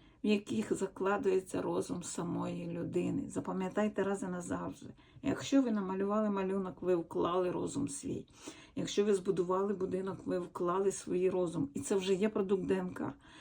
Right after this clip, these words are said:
Якщо ви сказали слова, ви вклали туди свій розум. І вас всіх... Нас всіх, е, видно Творцю по нашим діям і словам.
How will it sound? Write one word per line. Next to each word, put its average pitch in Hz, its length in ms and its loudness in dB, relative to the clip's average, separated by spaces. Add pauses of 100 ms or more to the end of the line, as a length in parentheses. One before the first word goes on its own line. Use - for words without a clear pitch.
(160)
Якщо - 320 2
ви - 100 4
сказали 208 480 0
слова, 196 440 0 (340)
ви 185 360 0
вклали 196 480 4
туди 180 300 -4
свій 185 260 -2
розум. 170 360 2 (500)
І 214 260 4 (340)
вас 202 380 4
всіх... - 460 -2 (200)
Нас 180 320 -2
всіх, - 460 4 (1700)
е, 196 60 4
видно 185 640 6 (240)
Творцю 226 600 0 (280)
по 175 180 -2
нашим 175 440 -2
діям 165 480 -2
і - 40 -10
словам. 160 500 -4